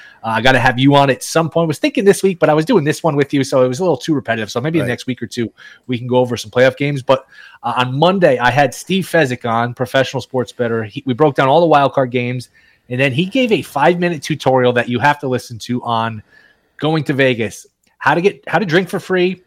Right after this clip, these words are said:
Speaker 1: how to eat for free, how to get things comped, how to save money. It is absolutely must listen to. So,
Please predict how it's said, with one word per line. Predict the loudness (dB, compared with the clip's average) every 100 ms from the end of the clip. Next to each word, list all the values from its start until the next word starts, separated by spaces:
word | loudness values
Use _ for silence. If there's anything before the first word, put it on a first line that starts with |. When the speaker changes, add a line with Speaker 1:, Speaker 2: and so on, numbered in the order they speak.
| -6
Speaker 1:
how | -4
to | -2
eat | -6 -4
for | -8
free, | -4 -2 -2 -4
how | -8 -4
to |
get | -4 -6 -6
things | -8 -8
comped, | -4 -2 -2 -4
how | 0 0
to | 0
save | -2 -4 -2
money. | -2 -4 -4
It | -4
is | -2 0
absolutely | 0 0 -4 -4 -2
must | -2 -2
listen | -6 -8
to. | -14
So, | -12 -12